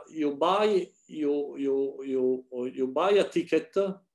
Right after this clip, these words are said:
in order to, uh, uh, uh, to run this lottery, okay? Uh, you,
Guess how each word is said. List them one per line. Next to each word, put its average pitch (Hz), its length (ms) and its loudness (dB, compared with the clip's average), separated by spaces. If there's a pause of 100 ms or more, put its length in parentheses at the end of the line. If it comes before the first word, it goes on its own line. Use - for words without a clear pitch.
(1000)
in 156 160 -4
order 160 320 2
to, 147 440 0
uh, 127 1080 0
uh, 120 800 -4 (1080)
uh, 127 340 -4 (160)
to 135 460 -4
run 156 300 4
this 139 260 0
lottery, 117 460 -2 (200)
okay? 143 460 -4 (1200)
Uh, 131 640 2 (100)
you, 160 200 -10